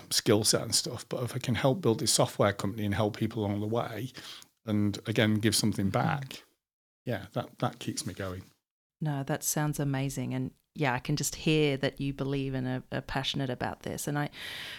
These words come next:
Speaker 2: I think it's amazing. You know, for me, I'm just starting my podcast and yeah,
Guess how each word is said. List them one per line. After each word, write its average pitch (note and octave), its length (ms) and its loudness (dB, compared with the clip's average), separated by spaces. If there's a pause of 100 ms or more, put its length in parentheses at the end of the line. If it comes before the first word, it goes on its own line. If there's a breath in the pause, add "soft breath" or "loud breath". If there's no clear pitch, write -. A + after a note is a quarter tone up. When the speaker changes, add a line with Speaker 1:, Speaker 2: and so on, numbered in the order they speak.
Speaker 2:
I G3 60 4
think B3 220 10
it's G4 140 6
amazing. F3+ 500 8
You G3+ 80 6
know, F3+ 120 6
for E3+ 140 2
me, F#3+ 260 6
I'm E3 200 2
just F#3 180 2
starting D3+ 340 2
my - 140 -2
podcast - 760 -4 (140)
and D#3 440 0 (1500 soft breath)
yeah, E3+ 360 4